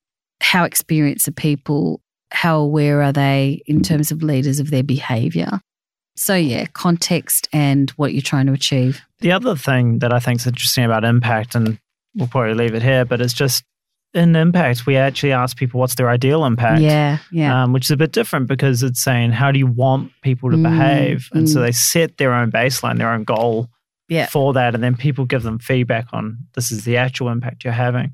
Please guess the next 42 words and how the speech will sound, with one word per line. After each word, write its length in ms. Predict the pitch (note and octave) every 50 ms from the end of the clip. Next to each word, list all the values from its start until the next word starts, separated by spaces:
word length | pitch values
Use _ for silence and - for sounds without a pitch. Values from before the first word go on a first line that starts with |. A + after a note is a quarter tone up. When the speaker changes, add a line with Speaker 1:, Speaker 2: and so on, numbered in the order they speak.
| _ -
Speaker 1:
Yeah. 320 | F3 F3+ E3+ D#3+ D3+ D3+ - _ _ -
Speaker 2:
And 100 | - B2+
so 160 | B2 - D#3
for 140 | C#3 B2+ -
some 400 | C3+ - - - A3 A#3 C4 B3
leaders, 400 | F3+ D3+ C#3+ C3+ B2 B2+ A#2+ A2+
that's 200 | B2 C#3 D3 -
actually 220 | F#3+ F3+ - - G3+
a 40 |
really 180 | E3 D3 C#3+ C#3+
powerful 720 | B2 - - C3 A#2+ A#2+ B2 B2 A#2+ - B2+ A#2 A2+ A2
Speaker 1:
Mm. 280 | F3 F3 E3+ E3 D#3+ E3 E3
Speaker 2:
moment 360 | D#3 D#3+ F#3 G3+ F3+ D#3 C#3
'cause 120 | B2+ C3+ A#2+
they 140 | C3 C3 B2
realize, 360 | B2+ C3 B2 A#2+ A#2+ A#2+ -
well, 360 | B2+ B2 A#2 A2+ A2 - _ _ _ _ _ _ _ _ _ A#3+
maybe 280 | A#3 C3+ B2+ B2 A2+
there's 160 | A#2 A#2 G#2+ A2+
a 20 |
misalignment 640 | A#2+ A2+ A2 - - A2+ G#2+ A2 A2 A2+ A2+ - -
between 300 | - - - A#2+ A#2 -
Speaker 1:
Yeah. 100 | - -
Speaker 2:
those 140 | - - A#2+
things. 420 | - C3 B2 A#2+ A#2+ B2 - - -
Speaker 1:
And 160 | G#3+ G#3+ A3+
there's 160 | A#3 A3+ A3 A3+
a 40 |
couple 320 | G#3 - - A#3 A3+ - A#3
of 60 | A3
things. 240 | - G#3+ E3+ E3+ -
And 120 | F#3+ F3+ -
I, 440 | - F#3 F#3+ G3 G3 G3 F3+ E3 - _ _ _ _ _ _ _ _ -
it's 140 | - E3+ -
fantastic 840 | - - F#3 F3 F3 - - G3+ G3+ - - - G#3+ G3 - - - _ _ _ _
way 320 | - E3 E3 D#3+ D#3 D3+
because 320 | D3+ D#3 E3 - F#3+ F3+ F3+
what 160 | G3+ A#3+ C4
it 180 | D4+ C#4 - -
does, 420 | - G3 F#3 F#3+ F#3 E3 D#3 -
you're 80 | D#3+ D3+
right, 520 | D#3 E3 F3 F3 E3 C#3+ C3 C3 D3 E3+